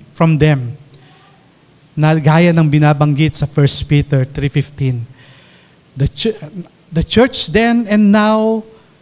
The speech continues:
is God's chosen people who live on this earth,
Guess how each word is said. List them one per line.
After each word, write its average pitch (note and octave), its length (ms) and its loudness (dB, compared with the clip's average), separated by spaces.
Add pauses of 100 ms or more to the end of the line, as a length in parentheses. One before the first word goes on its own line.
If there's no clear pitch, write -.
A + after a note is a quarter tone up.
(140)
is - 240 -2
God's E3+ 560 -2
chosen G#3 480 0
people F#3+ 640 -2 (960)
who F3 160 4
live E3+ 480 0
on D#3 160 -2
this D#3+ 240 -2
earth, C#3 160 -8